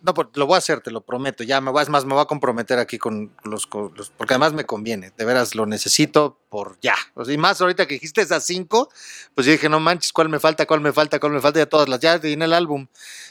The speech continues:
Este, <laughs> em, alguien que se dedica al yoga, por ejemplo, yo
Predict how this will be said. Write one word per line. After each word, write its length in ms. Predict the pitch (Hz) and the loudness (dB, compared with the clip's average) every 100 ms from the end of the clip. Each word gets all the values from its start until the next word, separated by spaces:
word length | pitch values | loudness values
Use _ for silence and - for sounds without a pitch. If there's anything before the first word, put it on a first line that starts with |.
| _ | _
Este, 680 | 151 143 - - 156 156 147 | 4 4 4 4 6 6 4
<laughs> 1300 | 147 - - - - _ _ - - - - - - | 2 -4 -12 -16 -20 _ _ -8 -8 -14 -16 -16 -4
em, 600 | 170 160 160 160 156 160 - - - - _ _ _ _ _ _ _ _ _ _ - 147 - - - 185 | 4 6 6 6 2 -4 -12 -20 -20 -20 _ _ _ _ _ _ _ _ _ _ -20 -18 -12 -8 -2 2
alguien 260 | 214 233 | 4 2
que 100 | 220 | 2
se 120 | - | 4
dedica 280 | 190 180 175 | 4 4 2
al 80 | 170 | 2
yoga, 180 | 156 139 | 2 2
por 100 | 143 | 0
ejemplo, 180 | 165 165 | 0 4
yo 260 | 165 143 | 4 2